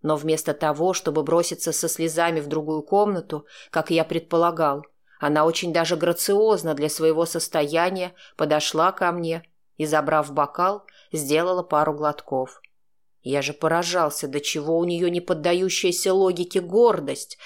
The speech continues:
и больное самолюбие, толкающее ее на безумные выходки в попытке оставить последнее слово за собой. «Что же ты тогда занервничал?» —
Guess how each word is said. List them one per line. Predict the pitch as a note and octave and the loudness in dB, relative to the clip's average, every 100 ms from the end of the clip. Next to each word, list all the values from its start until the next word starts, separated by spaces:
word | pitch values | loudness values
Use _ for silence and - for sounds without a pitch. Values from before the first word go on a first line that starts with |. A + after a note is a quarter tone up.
| - - | -12 -4
и | |
больное | D3 D3+ D#3+ D#3+ | 0 0 2 2
самолюбие, | D#3+ E3 E3+ F3+ A3 A#3+ D3 C#3 - - - | 2 2 2 2 2 0 -2 -4 -4 -16 -6
толкающее | - D3+ D3+ D#3 D3+ - E3 D#3 | 0 0 2 0 2 0 0 0
ее | D#3 F#3 | 0 -2
на | E3+ | -2
безумные | D#3 D3 E3+ F3 E3 | -4 -2 -2 0 -2
выходки | D3+ G#3 - D#3 - C#3 - - | 0 0 0 -4 -4 -10 -10 -18
в | - - | -10 -2
попытке | E3 - F3 - D#3 | -2 -2 -4 0 0
оставить | D#3 - F3+ F#3 - | 2 0 0 -2 -2
последнее | D3+ - D#3+ D#3+ D#3+ D#3 | -2 0 0 0 -2 -2
слово | - D3+ E3 E3 | 0 2 2 2
за | D3+ | -2
собой. | C#3+ D#3+ C#3 C#3 B2 - _ _ _ _ _ _ _ _ _ _ _ _ _ - | -2 -2 -4 -4 -6 -8 _ _ _ _ _ _ _ _ _ _ _ _ _ -10
«Что | - - C4+ | -8 0 0
же | B3 | 2
ты | B3+ | 0
тогда | B3+ A#3 A#3 | 0 0 -2
занервничал?» — | A#3 B3+ C#4 A3+ E3+ D#3+ - D#3+ | 2 2 2 0 -4 -8 -8 -10